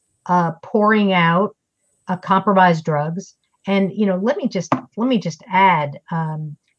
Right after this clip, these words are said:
Ken, that, that in the middle of this coronavirus,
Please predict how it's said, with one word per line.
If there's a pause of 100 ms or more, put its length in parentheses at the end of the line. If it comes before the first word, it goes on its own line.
Ken,
that, (180)
that
in
the
middle
of
this (480)
coronavirus,